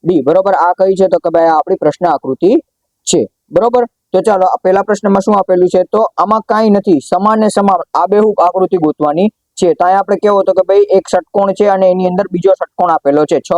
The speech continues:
બાજુઓ વાળો આપણને એક આપેલો છે અને એની અંદર બીજો આપેલો છે, બરોબર?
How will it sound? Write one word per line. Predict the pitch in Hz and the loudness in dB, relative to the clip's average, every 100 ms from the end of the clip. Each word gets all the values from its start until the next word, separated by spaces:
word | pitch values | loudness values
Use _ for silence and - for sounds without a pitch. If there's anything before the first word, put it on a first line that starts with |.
| 170 | 0
બાજુઓ | 165 156 170 | 0 2 2
વાળો | 165 156 175 190 _ _ - | 2 2 2 0 _ _ -6
આપણને | 147 175 180 | -4 -2 -2
એક | - 175 180 | 0 0 0
આપેલો | 180 180 185 185 | -2 0 2 2
છે | - 196 | 2 0
અને | 196 170 180 | 2 2 2
એની | 160 170 180 | 2 0 0
અંદર | 170 196 190 | 2 0 -2
બીજો | - 185 | -2 0
આપેલો | 170 151 151 156 214 - _ _ _ - | 2 0 2 2 0 -4 _ _ _ -4
છે, | 175 208 _ _ | -4 -4 _ _
બરોબર? | 175 202 202 | -2 0 0